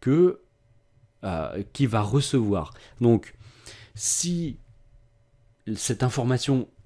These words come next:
est bonne, la personne va retenir de vous quelque chose de positif. Par contre, à l'inverse, si cette sensation, cette information est mauvaise,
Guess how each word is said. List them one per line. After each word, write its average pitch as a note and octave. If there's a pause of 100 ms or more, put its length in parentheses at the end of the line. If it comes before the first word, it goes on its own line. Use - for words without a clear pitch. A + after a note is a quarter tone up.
(280)
est F#2
bonne, C#3+ (1500)
la G#2+
personne C3+
va A2
retenir C#3
de G#2+
vous C3 (240)
quelque G2
chose E3
de B2
positif. A2+ (800)
Par -
contre, C#3 (160)
à F2+
l'inverse, G#2
si -
cette -
sensation, C3
cette -
information A#2+ (200)
est D#2+
mauvaise, A2